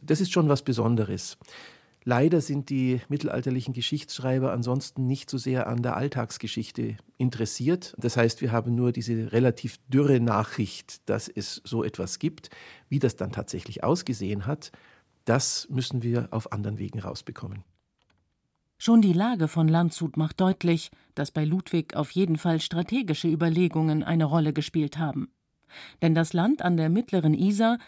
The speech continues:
Speaker 2: gehört damals einem weiteren Konkurrenten, nämlich dem Regensburger Bischof, dessen Einflusssphäre ja seinerzeit nicht an den Stadttoren endet.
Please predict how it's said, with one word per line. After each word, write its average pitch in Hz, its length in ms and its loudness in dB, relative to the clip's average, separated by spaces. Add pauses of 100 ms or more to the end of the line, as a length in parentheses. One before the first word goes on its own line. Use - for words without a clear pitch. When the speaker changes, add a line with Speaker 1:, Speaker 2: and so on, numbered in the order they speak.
(180)
Speaker 2:
gehört 214 340 4
damals 165 540 0
einem 214 280 4
weiteren 160 460 2
Konkurrenten, 151 800 2 (400)
nämlich 254 420 4
dem 196 180 4
Regensburger 185 680 0
Bischof, - 560 -6 (400)
dessen 160 280 0
Einflusssphäre 160 1080 -2
ja 151 200 0
seinerzeit 170 640 0
nicht 185 300 0
an 160 120 -2
den 143 180 -4
Stadttoren 156 640 -4
endet. - 440 -4